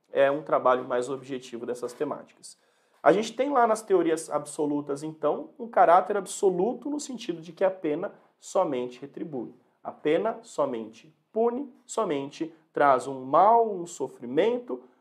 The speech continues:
por aquele mal ou por aquele sofrimento causado pelo agente que praticou a infração penal. De outra banda, as teorias relativas, então, elas viram completamente o olhar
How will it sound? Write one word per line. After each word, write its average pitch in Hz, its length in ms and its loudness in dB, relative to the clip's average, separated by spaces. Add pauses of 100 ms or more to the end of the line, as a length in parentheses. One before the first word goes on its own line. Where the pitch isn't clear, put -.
por 202 140 6
aquele 160 300 2
mal 190 560 6
ou 160 180 4
por 147 180 0
aquele 139 260 -4
sofrimento 127 600 -10
causado 123 480 0
pelo 131 260 -4
agente 113 460 -8 (200)
que 156 100 -2
praticou 131 440 0
a 127 60 -4
infração 120 460 -8
penal. - 340 -14 (360)
De 285 180 2
outra 175 440 8
banda, 226 340 2
as 240 120 -4
teorias 208 320 2
relativas, 196 520 0
então, 190 240 -4
elas 196 280 -2
viram 240 360 2
completamente 220 920 2
o - 40 0
olhar 190 440 4